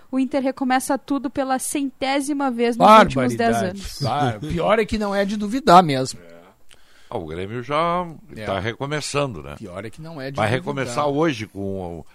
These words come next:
Speaker 3: chegada do Roger e começar o trabalho.
Speaker 2: Eu acho que o Grêmio, sério,
Speaker 3: Uma
Speaker 2: acho que,
Speaker 3: pergunta pra
Speaker 2: acho que
Speaker 3: Michele,
Speaker 2: o Grêmio
Speaker 3: por
Speaker 2: vai melhorar com o Roger, vai
Speaker 3: É,
Speaker 2: melhorar,
Speaker 3: é.
Speaker 2: eu tenho
Speaker 3: Ah, eu espero
Speaker 2: Ah,
Speaker 3: também.
Speaker 2: é, eu acho que vai.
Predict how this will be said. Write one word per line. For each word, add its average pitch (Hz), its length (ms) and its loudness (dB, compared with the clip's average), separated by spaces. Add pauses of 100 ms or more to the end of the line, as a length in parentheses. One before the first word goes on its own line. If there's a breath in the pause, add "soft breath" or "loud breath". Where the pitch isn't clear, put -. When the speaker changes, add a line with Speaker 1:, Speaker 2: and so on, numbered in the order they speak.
(120 soft breath)
Speaker 3:
chegada 113 460 -8
do 101 100 -8
Roger 117 460 -10
e - 20 -18
começar 117 360 -18
o 117 40 -16
trabalho. - 400 -20 (260)
Speaker 2:
Eu 370 160 -2
acho 392 140 2
que - 80 -2
o 277 60 4
Grêmio, 214 440 4
sério, 170 400 -2
Speaker 3:
Uma 110 60 2
Speaker 2:
acho - 80 -2
que, 151 60 2
Speaker 3:
pergunta 156 280 0
pra 143 140 -2
Speaker 2:
acho 139 60 0
que - 20 -6
Speaker 3:
Michele, 143 240 0
Speaker 2:
o - 40 -4
Grêmio 233 180 4
Speaker 3:
por 220 40 -2
Speaker 2:
vai 233 120 0
melhorar 214 420 2
com 98 140 -12
o - 20 -10
Roger, 82 380 -12
vai 104 180 -8
Speaker 3:
É, 107 80 -2
Speaker 2:
melhorar, - 340 -4
Speaker 3:
é. 87 40 -6
Speaker 2:
eu 92 40 -8
tenho - 160 -2
Speaker 3:
Ah, 107 80 4
eu 98 240 0
espero 143 380 2
Speaker 2:
Ah, - 20 -6
Speaker 3:
também. 92 280 -6
Speaker 2:
é, 95 200 -12
eu 175 160 -8
acho 123 200 -10
que - 80 -20
vai. 104 180 -16